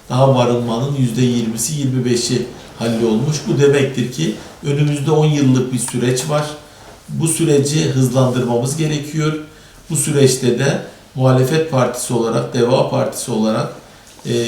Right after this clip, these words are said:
gerekli gözlemleri sık bir şekilde yapıyorum. Ben yaklaşık olarak depremden bu yana bu yedinci, sekizinci gelişim buraya. E, bu bölgelerde belki de onuncu gelişim. Çünkü deprem döneminde de gelmiştim.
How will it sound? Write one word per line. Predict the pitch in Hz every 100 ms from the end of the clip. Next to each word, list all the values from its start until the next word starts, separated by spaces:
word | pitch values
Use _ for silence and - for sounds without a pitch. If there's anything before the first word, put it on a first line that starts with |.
| 123 135
gerekli | 135 135 135 151 127
gözlemleri | 127 120 131 120 120 120 135 160 - - -
sık | - - 165 131 135
bir | 123
şekilde | - 113 123 113 113
yapıyorum. | 107 117 120 - 147 135 139 135
Ben | 131 123 120
yaklaşık | 123 117 120 117 127 123
olarak | 117 117 131 - - - - -
depremden | 131 127 131 123 127 123
bu | 120
yana | 113 117 135 - - - - -
bu | 131 127 - - - 139
yedinci, | 127 123 120
sekizinci | - - 120 123 123 120 127 113
gelişim | 110 - 117 107
buraya. | 107 110 135 - - - - - -
E, | - 123
bu | 165 135
bölgelerde | 131 117 117 113 113 127 147 196 - - -
belki | 135 127 131
de | 131
onuncu | 127 127 123
gelişim. | 117 110 107 - 156 208 - - - -
Çünkü | 127 113 117
deprem | 117 - 120 110
döneminde | 117 117 113 117
de | 113
gelmiştim. | 113 110 110 - - 180